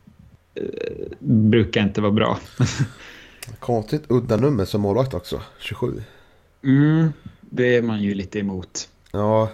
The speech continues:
Speaker 1: Fast det är lite
Speaker 2: absolut.
Speaker 1: bättre än, än Jake Maguires nummer tolv. Det var ju, det är handbollsmålvaktsnummer.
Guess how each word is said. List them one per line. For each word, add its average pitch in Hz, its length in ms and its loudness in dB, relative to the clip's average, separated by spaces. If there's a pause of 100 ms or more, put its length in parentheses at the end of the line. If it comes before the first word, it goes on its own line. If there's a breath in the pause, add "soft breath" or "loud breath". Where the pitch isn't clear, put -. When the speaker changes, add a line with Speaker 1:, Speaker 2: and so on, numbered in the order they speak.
Speaker 1:
Fast 113 120 0
det 127 60 4
är 123 40 4
lite 127 160 4
Speaker 2:
absolut. 131 140 0
Speaker 1:
bättre 117 360 -4
än, 104 220 -4
än 104 500 -4 (180)
Jake 104 240 -4
Maguires 104 600 -4
nummer 107 140 -6
tolv. 98 500 -2 (260)
Det 107 100 -6
var 107 120 -4
ju, 104 180 -4
det 107 120 0
är 101 100 4
handbollsmålvaktsnummer. 98 1200 0